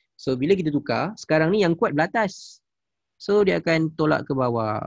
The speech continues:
Belah kiri ni tolak ke bawah. Belah X ni akan ke atas. Jadi pusingannya bukan lagi clockwise macam tadi. Sebab kita dah tukar magnet, dia akan jadi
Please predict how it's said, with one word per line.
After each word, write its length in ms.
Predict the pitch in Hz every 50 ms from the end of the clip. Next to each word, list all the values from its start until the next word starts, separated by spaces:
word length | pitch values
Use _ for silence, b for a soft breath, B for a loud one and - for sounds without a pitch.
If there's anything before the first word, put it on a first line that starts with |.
| - - -
Belah 320 | 120 120 123 123 123 123
kiri 240 | - 139 131 135 143
ni 80 | 147 135
tolak 240 | 135 127 120 110 113
ke 80 | -
bawah. 400 | 117 117 117 120 143 175 247 285 - _ _ _ _ _ _ _ _ _ _
Belah 240 | - 131 123 123 -
X 240 | - 135 127 - -
ni 160 | 156 180 170
akan 400 | 127 - - 156 185 233 285 - _ _ _ _ _ _ _
ke 160 | _ 127 -
atas. 640 | 120 - _ 160 190 269 - - - - - - _ _ _ _ _ _ _ _ 135
Jadi 240 | 156 185 185 214 220 208
pusingannya 720 | - 190 185 - 175 170 170 165 160 160 160 160 160 156
bukan 400 | 147 139 139 139 - 147 139 135
lagi 320 | 127 127 127 120 123 123 120 -
clockwise 480 | - 135 117 127 139 147 185 208 - -
macam 400 | 139 127 123 - 123 113 113 110
tadi. 320 | 143 165 185 220 262 294 - _ _ _ _ _ _ _ _ _
Sebab 240 | - 131 131 - -
kita 240 | - 127 - 120 117
dah 80 | 110
tukar 320 | 107 - - - 120 120 135
magnet, 320 | 160 - 190 220 233 226 - _ _ _ _ _ _ _
dia 240 | - 165 180 - -
akan 320 | 143 - - 151 139 139
jadi 320 | 131 131 127 127 123 123